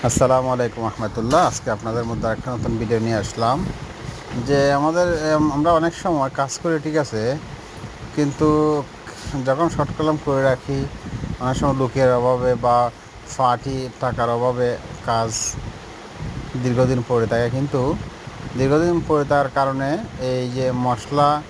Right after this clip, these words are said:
যখন এই আমরা ডালাই করি, শর্ট কলাম মশলা পড়ে যে, ম-, মশলা পড়ে রডগুলো নষ্ট হ-, ওই রড স্পট পড়ে যায়,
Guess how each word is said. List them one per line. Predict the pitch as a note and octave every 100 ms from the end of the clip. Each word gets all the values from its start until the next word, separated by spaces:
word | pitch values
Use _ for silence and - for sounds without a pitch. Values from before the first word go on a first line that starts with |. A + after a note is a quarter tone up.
| - - - - - C3 A#2
যখন | B2+ B2 D3 C#3+ D3 C#3+ B2 - - - - - - - - - C#3 A#2+
এই | A#2
আমরা | A#2 B2 C3
ডালাই | B2 C3 D3 D3
করি, | C#3 D3
শর্ট | D3+ C3+
কলাম | D3 C3 D3 D#3+
মশলা | B2 - C#3
পড়ে | C3+ B2+ B2+
যে, | B2 B2
ম-, | B2+ B2
মশলা | - D3 C3
পড়ে | B2+ B2 A#2+ A2 - - - - - - B2
রডগুলো | B2 B2 B2+ A#2+
নষ্ট | - B2+
হ-, | B2+ A#2+
ওই | A2+ G#2+ G2+ G#2
রড | B2 B2+ C#3 A#2 B2
স্পট | - C3 B2 -
পড়ে | B2 A2+
যায়, | A#2 D#3+